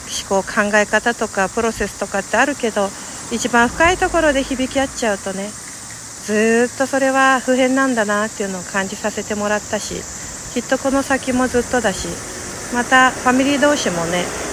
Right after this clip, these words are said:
なんか理屈抜きで自然にね、ナチュラルに過ごすことができて、きっと彼女もそういった魂のパートナーなんだろうし、私も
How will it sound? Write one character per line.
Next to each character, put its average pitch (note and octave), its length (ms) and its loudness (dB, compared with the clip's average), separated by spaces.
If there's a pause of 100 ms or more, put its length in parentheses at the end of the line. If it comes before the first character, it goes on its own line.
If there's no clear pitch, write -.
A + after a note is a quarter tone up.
な C#4 100 6
ん C#4 40 2
か B3+ 120 4
理 A#3+ 100 2
屈 B3+ 220 2
抜 D4 180 4
き C#4 160 -4
で F3+ 240 2 (560)
自 - 200 -4
然 A#3+ 240 4
に A#3+ 80 4
ね、 A#3+ 200 0 (300)
ナ A#3 100 2
チ B3+ 140 -2
ュ A3+ 40 2
ラ G3+ 120 4
ル F#3+ 100 -2
に E3+ 160 -6
過 G3 120 -6
ご G#3+ 100 0
す - 100 -8
こ F#3 100 -6
と F3 140 -6
が F3 120 -4
で G3 120 -6
き - 120 -12
て、 - 180 -8 (640)
き C#4 80 -2
っ B3+ 40 -4
と D#4 120 0
彼 F#4+ 320 2
女 F4 100 -2
も F4+ 300 0
そ - 300 -2
う A3+ 60 4
い - 20 0
っ - 40 -6
た A#3 80 0
魂 A3+ 540 -2
の C4+ 100 0
パ B3+ 180 2
ー G3+ 60 -2
ト F#3+ 120 -2
ナ F#3 160 -2
ー F3 40 -4
な F3+ 120 -2
ん F3 80 -6
だ F3+ 80 -2
ろ F3+ 100 -2
う F#3 60 -2
し、 C4+ 280 0 (320)
私 B3+ 360 2
も D4 340 4